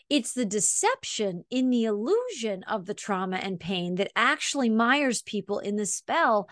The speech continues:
of the illusion more than the trauma and pain itself. The trauma, pain, and suffering are merely expressions of the deception that propels the illusion. But it is deception through seduction, temptation, distortion,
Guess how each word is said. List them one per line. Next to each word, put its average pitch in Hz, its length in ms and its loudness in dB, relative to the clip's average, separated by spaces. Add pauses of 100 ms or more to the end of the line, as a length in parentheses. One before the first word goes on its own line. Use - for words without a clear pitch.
(260)
of 226 200 4
the 269 120 2
illusion 285 640 4
more 277 240 0
than 330 160 -4
the 370 80 -6
trauma 208 440 -2
and 226 280 -6
pain 185 380 -6
itself. 262 760 -2 (680)
The 269 140 2
trauma, 381 640 2
pain, 302 360 0
and 226 160 0
suffering 240 580 0
are 233 140 0
merely 240 400 2
expressions 214 800 -4
of 190 140 -2
the 185 100 -4
deception 185 580 -4
that 202 120 -2
propels 185 520 -2
the 208 120 0
illusion. 233 680 -2 (460)
But 330 160 8
it 349 140 0
is 330 220 -2
deception 381 760 0
through 330 240 0
seduction, 247 760 0
temptation, 226 720 -2
distortion, 185 840 -4